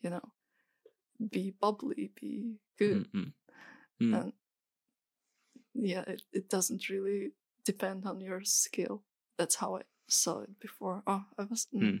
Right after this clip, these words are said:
Speaker 1: no.
Speaker 2: Yeah,
Speaker 1: <laughs>
Speaker 2: well, and also, let's say, choosing a mate and whatever, you're comparing to other people. Like, you, that's what you do. Like, when, when you choose who you,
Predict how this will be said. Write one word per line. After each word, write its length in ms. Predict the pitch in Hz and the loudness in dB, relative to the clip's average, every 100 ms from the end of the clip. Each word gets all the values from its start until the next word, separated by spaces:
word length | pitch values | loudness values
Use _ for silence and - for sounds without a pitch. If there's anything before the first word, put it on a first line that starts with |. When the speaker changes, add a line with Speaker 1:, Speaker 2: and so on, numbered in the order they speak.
| - _ _ | -4 _ _
Speaker 1:
no. 240 | 233 196 226 _ - - - - - 277 - | -4 -4 -6 _ -10 -6 2 4 6 6 6
Speaker 2:
Yeah, 240 | 123 117 - | 6 4 4
Speaker 1:
<laughs> 120 | - | 4
Speaker 2:
well, 300 | 110 117 139 117 110 | 6 4 4 4 6
and 140 | 98 | 6
also, 540 | 101 101 - 95 90 92 - - - - - - - _ _ _ _ _ | 6 6 6 4 4 0 -8 -18 -20 -16 -10 -10 -10 _ _ _ _ _
let's 240 | - 98 - | 4 4 4
say, 300 | - 85 85 - | 4 4 2 2
choosing 500 | - 90 82 85 82 | 4 4 2 0 -2
a 300 | 82 82 - - | -2 -4 -8 -2
mate 640 | 85 85 87 85 - - - - | 2 4 2 0 -4 -8 -8 -8
and 180 | - 85 | -4 0
whatever, 560 | 85 85 85 82 82 82 | 2 2 0 -2 -6 -8
you're 340 | - - 82 80 _ - | -8 -6 -6 -8 _ -4
comparing 800 | - 80 - 85 82 82 82 82 _ _ _ _ _ _ _ _ _ _ - | 0 0 2 2 4 2 -2 -8 _ _ _ _ _ _ _ _ _ _ -2
to 220 | - 87 | 2 4
other 200 | 87 87 | 4 2
people. 480 | - 90 85 - 82 | 0 -2 -2 2 4
Like, 220 | 85 104 | 4 2
you, 240 | - 117 117 | 0 0 2
that's 240 | 127 - | 2 4
what 220 | 143 - | 2 2
you 80 | 139 | 2
do. 260 | 131 127 120 | 4 4 6
Like, 180 | 117 - - - - - | 4 0 -12 -12 -14 -14
when, 420 | - - 90 95 78 | -2 4 4 4 4
when 220 | 113 127 | 4 6
you 240 | 131 123 | 6 4
choose 440 | 113 - 117 107 - | 4 6 6 6 4
who 180 | 98 95 | 2 2
you, 400 | 92 95 92 | 2 2 2